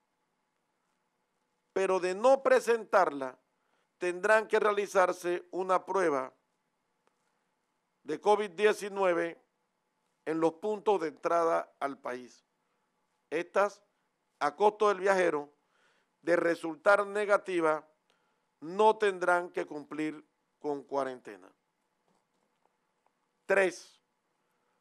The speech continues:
los pasajeros que provienen de países que el minsa identifiquen de alto riesgo deben de realizarse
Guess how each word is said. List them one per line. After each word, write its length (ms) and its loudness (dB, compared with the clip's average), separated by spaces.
los 280 -2
pasajeros 680 4
que 160 -2
provienen 580 -4
de 120 -4
países 680 -6
que 120 -6
el 100 -4
minsa 600 -10
identifiquen 1040 -4
de 260 -6
alto 320 0
riesgo 520 0
deben 560 2
de 140 0
realizarse 1040 -2